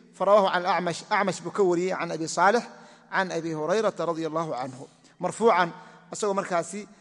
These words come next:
nabiga u koryeelaya oo nabiga markaa ka warinaya sallallahu alayhi wasallam. Wa innamaa huwa, xadiidku wuxuu ahaa can Suhayl ibn Abi Saalix, can abiihi, Abi Saalix,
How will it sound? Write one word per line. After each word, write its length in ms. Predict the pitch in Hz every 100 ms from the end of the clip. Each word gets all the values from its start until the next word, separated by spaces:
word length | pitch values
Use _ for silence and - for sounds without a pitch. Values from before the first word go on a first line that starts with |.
| _ -
nabiga 280 | 196 202 190
u 60 |
koryeelaya 520 | 196 165 156 165 156 165
oo 40 |
nabiga 240 | 165 180 175
markaa 200 | 156 143
ka 100 | 165
warinaya 360 | 156 151 147
sallallahu 360 | 139 156 156 135
alayhi 160 | 139
wasallam. 260 | 127 143 139 _ _ _ - - - -
Wa 160 | 220
innamaa 300 | 302 294 247
huwa, 240 | 220 214 185 -
xadiidku 320 | 202 254 190
wuxuu 280 | 277 233 240
ahaa 240 | 208 196 156
can 140 | 190 254 240 -
Suhayl 540 | - 202 214 254 240 180 -
ibn 260 | 247 196
Abi 240 | 208 190 196
Saalix, 460 | 175 196 185 170 - - - _ _ _ _ _ _ -
can 160 | 262 254
abiihi, 480 | 226 214 190 175 226 214 -
Abi 120 | 156 160
Saalix, 360 | 196 190 170